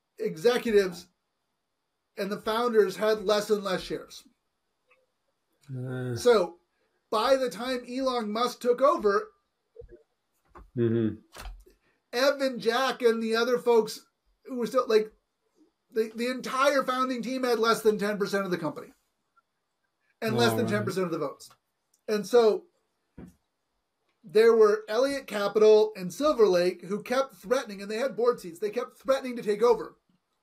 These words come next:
Speaker 1: And so Jack was an impossible situation because his real money all came from Square.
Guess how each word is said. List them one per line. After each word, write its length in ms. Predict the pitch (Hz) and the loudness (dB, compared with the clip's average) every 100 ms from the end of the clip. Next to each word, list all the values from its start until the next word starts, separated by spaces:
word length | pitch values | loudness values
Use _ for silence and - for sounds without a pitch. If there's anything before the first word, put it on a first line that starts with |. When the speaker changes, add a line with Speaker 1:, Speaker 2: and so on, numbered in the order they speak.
| _ _ _ _ _ _ _ _ - | _ _ _ _ _ _ _ _ -8
Speaker 1:
And 120 | 220 | -4
so 420 | - 220 202 196 _ _ _ _ _ _ _ - | 2 4 4 -2 _ _ _ _ _ _ _ -6
Jack 400 | 214 247 311 214 | 0 2 2 2
was 160 | 214 | 2
an 80 | 214 | 2
impossible 560 | 214 185 196 202 202 190 | -2 -4 -2 0 -2 -2
situation 760 | 185 190 220 247 180 156 208 - _ _ _ - | -6 0 0 0 -4 -10 -14 -20 _ _ _ -12
because 560 | 220 226 220 208 - _ _ _ _ _ _ _ | -2 2 2 2 -4 _ _ _ _ _ _ _
his 220 | 247 196 | -6 -4
real 240 | 214 339 | -2 0
money 280 | 226 226 208 | 0 0 0
all 160 | 190 185 | 0 -2
came 240 | 185 185 | -2 -8
from 140 | - 156 | -8 -12
Square. 480 | - 170 - 160 | -6 -6 -6 -12